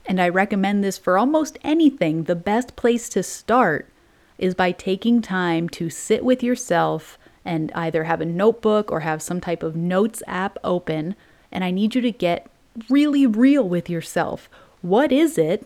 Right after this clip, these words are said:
that you want to quit? What are all of the things that are not serving you? And this is a difficult exercise because a lot of the times we don't want to admit to ourselves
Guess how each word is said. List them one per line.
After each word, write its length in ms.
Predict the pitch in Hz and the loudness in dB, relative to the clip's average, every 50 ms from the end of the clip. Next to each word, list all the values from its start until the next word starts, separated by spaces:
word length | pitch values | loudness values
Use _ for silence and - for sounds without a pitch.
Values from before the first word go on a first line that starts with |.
| - 254 | -8 -4
that 180 | - 208 - | -4 -2 -2
you 160 | 208 208 214 202 | 0 -2 -2 0
want 320 | 180 175 190 208 - - | -2 -2 -4 -4 -6 -6
to 80 | - 175 | -8 -8
quit? 500 | - - - - 254 196 - - - - _ - - - - _ _ | -10 -8 0 0 0 0 0 -4 -14 -20 _ -20 -20 -20 -20 _ _
What 240 | - 170 196 240 262 | -2 2 2 4 4
are 200 | 285 294 262 - - | 2 0 0 -2 -2
all 320 | - 190 196 226 240 247 254 | -2 2 2 2 4 4 2
of 120 | 233 208 | 2 4
the 100 | 214 226 | 2 0
things 480 | 220 - - 233 220 190 175 165 156 - | 0 0 -2 0 0 0 0 -2 -2 -2
that 120 | 185 175 | -2 0
are 120 | 175 170 | 0 -2
not 440 | 170 165 165 170 175 175 190 - - | -2 -2 -2 -2 -2 -4 -6 -8 -12
serving 640 | - - - - 185 190 208 220 196 208 190 170 165 | -20 -10 -4 0 2 2 2 2 2 0 -2 -2 -2
you? 300 | 160 156 - - - - - _ _ _ _ - - - _ - | -4 -4 -6 -6 -8 -12 -14 _ _ _ _ -20 -20 -20 _ -4
And 200 | - 175 175 202 | -2 0 2 2
this 180 | 254 254 - | 2 2 2
is 240 | 320 320 294 269 - | 0 0 0 -2 -4
a 80 | - - | -6 -6
difficult 680 | 170 151 - - 196 202 - - 247 254 226 220 214 - | -6 -6 0 2 2 2 4 0 0 0 0 -2 -2 -2
exercise 760 | - 170 165 - - - 226 220 226 240 240 240 247 254 233 185 | -4 -6 -6 -6 -4 -4 -4 -4 -2 -4 -2 0 0 0 -2 -2
because 1040 | - - 196 185 - - - - 254 269 277 247 185 160 151 156 170 180 - - _ - - _ _ - | -6 -8 -8 -8 -10 -14 -12 -6 -2 0 2 2 2 2 0 0 -2 -4 -8 -12 _ -20 -20 _ _ -8
a 80 | 175 | -4
lot 220 | 165 170 175 220 269 | -2 0 4 4 4
of 60 | 247 | 4
the 60 | 247 | 2
times 380 | 240 - 190 180 175 170 170 - - - _ _ | 0 0 -2 -2 -2 -2 -4 -6 -12 -20 _ _
we 220 | - - 208 240 262 | -4 0 4 4 6
don't 300 | 262 277 269 277 262 - | 6 6 6 6 4 4
want 340 | 185 180 202 233 240 240 - | 0 0 0 0 -2 -2 -2
to 100 | - 233 | 0 0
admit 340 | 208 180 175 180 220 233 - | 0 0 0 -2 -4 -4 -4
to 140 | - 226 185 | -2 0 0
ourselves 640 | 160 156 156 - - 170 160 156 - - 180 - | 0 0 -2 -2 -2 -2 0 0 -2 -4 -8 -12